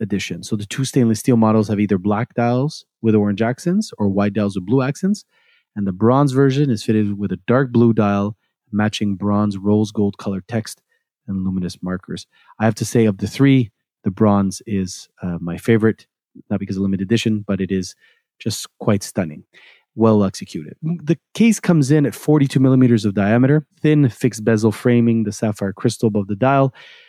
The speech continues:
solid case back, six screws to help create six, three hundred meters of water resistance. Right-hand side of the cr-, case resides the pair of crowns. Crown at three,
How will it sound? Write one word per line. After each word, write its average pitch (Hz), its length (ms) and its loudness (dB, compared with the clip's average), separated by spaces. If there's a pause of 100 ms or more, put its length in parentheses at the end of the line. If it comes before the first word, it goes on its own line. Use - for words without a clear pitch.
(120)
solid 135 400 0
case 139 260 0
back, 120 400 -2
six - 300 -6
screws 127 420 2
to 113 80 -2
help 113 140 2
create 110 240 0
six, - 340 -6
three 147 160 2
hundred 131 160 4
meters 117 260 4
of 110 60 2
water 107 220 2
resistance. 120 640 0 (400)
Right-hand 120 360 2
side 120 220 0
of 107 60 2
the 104 100 2 (220)
cr-, - 240 0
case - 420 0
resides 110 400 0
the 104 80 -2
pair 135 240 0
of 117 120 -2
crowns. 110 440 0 (560)
Crown 110 260 0
at 98 120 -6
three, 139 580 2